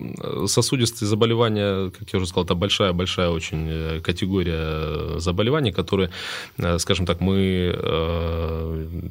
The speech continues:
работаем совместно с врачами очень многих специальностей. Если говорить о патологии коронарных артерий, то есть, э, которая приводит к инфаркту,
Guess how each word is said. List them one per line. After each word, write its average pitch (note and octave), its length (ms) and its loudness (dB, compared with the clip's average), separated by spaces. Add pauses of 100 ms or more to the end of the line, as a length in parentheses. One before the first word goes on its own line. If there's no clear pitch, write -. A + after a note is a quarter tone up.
(180)
работаем F2 760 2
совместно F#2 580 2
с - 200 0 (180)
врачами F#2 360 2
очень F2 180 -2
многих F2 240 2
специальностей. D2+ 760 -4 (180)
Если F#2 920 2
говорить F#2+ 460 2
о F2+ 240 2
патологии F2+ 520 2
коронарных F2+ 540 2
артерий, D#2 380 -2
то - 120 -4
есть, - 260 -4
э, D#2 200 -2
которая E2 320 -2
приводит D#2+ 400 -2
к - 120 -8 (160)
инфаркту, F#2+ 680 0